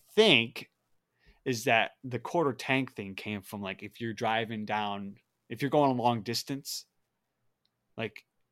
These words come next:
don't just keep pushing till you're empty, 'cause then you might not hit a gas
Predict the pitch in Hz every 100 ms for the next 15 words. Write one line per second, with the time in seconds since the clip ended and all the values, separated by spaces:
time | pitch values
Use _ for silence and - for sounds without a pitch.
0 | _ - 135 127 127 120 131 123 117 -
1 | 120 120 104 101 107 123 123 104 101 101
2 | 101 98 95 90 98 104 95 92 90 98
3 | -